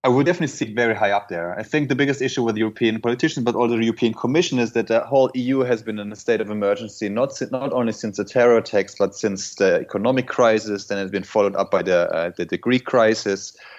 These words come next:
You have the migrant crisis on top of that, and then you have the terror attacks.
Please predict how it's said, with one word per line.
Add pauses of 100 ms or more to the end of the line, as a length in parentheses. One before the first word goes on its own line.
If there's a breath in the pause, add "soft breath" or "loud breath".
(140)
You
have
the
migrant
crisis
on
top
of
that,
and
then
you
have
the
terror
attacks.